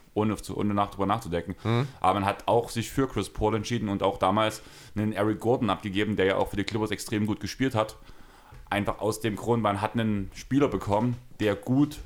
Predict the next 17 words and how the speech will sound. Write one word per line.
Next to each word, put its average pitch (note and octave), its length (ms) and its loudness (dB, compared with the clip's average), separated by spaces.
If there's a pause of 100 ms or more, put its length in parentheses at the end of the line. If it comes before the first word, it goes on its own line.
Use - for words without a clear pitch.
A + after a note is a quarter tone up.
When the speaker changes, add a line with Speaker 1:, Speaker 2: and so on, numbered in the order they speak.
(460)
Speaker 1:
zu A#2+ 140 0
Blake G#2 320 2
passt. - 420 2 (440)
Einfach. E2+ 440 -4 (480)
Speaker 2:
Ja, D#2+ 300 0 (280)
es - 160 -2
war A2 140 6
halt A2+ 160 4
auch G#2 100 4
einfach G#2+ 220 2
mal A2 160 4
der G2 80 4
beste G2 240 0
Point G2 240 2
Guard G2 160 0
der F#2 80 0
Liga. F#2+ 260 0